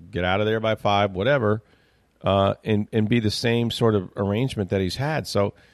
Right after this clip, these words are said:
there's no real incentive for Bruce to walk away unless his health got so bad. And I know he had the Achilles thing, and I asked him the other day how it was doing. He says it's doing better. He's played a couple rounds of golf. He said he stunk, but he's, you know, he's out there, um, trying to avoid surgery at all costs.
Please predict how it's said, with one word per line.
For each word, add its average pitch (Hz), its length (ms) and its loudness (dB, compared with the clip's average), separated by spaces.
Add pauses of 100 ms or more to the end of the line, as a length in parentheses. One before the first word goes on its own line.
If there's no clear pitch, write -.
(260)
there's 127 160 -2
no 202 100 4
real 131 320 4
incentive 104 600 0
for 98 100 -8
Bruce 98 340 -6
to 92 80 -6
walk 95 340 0
away 101 260 2
unless 95 240 0
his 90 160 -6
health 117 260 -2
got 90 180 -4
so 85 200 -4
bad. 87 320 -4
And 95 100 -4
I 95 60 0
know 104 320 2 (400)
he 110 100 -2
had 107 120 2
the 101 80 0
Achilles 104 460 0
thing, 101 400 -2
and 87 100 -4
I 87 80 -2
asked 98 260 -2
him 98 100 -2
the 98 80 2
other 95 100 2
day 95 180 0
how 92 200 0
it 90 40 0
was 90 140 -4
doing. 92 320 0
He 87 60 -4
says 87 240 -4
it's 85 120 -10
doing 90 220 0
better. 92 240 0
He's 87 100 -2
played 87 200 -4
a - 20 -6
couple 85 240 -6
rounds 87 240 -4
of 85 80 -12
golf. 85 260 -2
He 82 60 -8
said 85 140 -4
he 78 40 -4
stunk, 90 440 -6
but 85 100 -8
he's, 80 160 -8 (200)
you 87 120 -6
know, 78 80 -4
he's 80 140 -6
out 87 240 -4
there, 80 240 -4 (520)
um, 85 240 -4
trying 107 280 0
to 107 100 4
avoid 95 320 0
surgery 90 400 -2
at 87 60 0
all 85 120 -2
costs. 80 540 -6